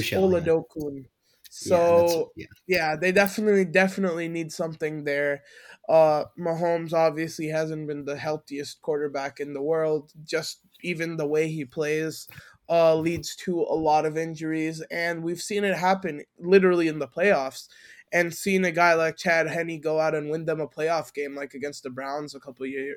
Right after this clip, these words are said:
Speaker 2: years ago. Uh, I believe it was the year they won the Super Bowl.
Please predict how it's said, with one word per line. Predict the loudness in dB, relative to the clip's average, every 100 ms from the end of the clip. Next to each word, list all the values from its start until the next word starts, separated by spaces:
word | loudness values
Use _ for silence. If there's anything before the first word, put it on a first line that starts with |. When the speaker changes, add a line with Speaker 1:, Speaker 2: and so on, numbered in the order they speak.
| -10
Speaker 2:
years | -8 -6 -8
ago. | -12 -10 -12 _ _ _ _ -8
Uh, | -4 -2
I | -2
believe | 0 0 0
it |
was | -2 -2
the | 0
year | 0
they | 2
won | 0 -2
the | -6
Super | -10 -2 0
Bowl. | 0 -2 -4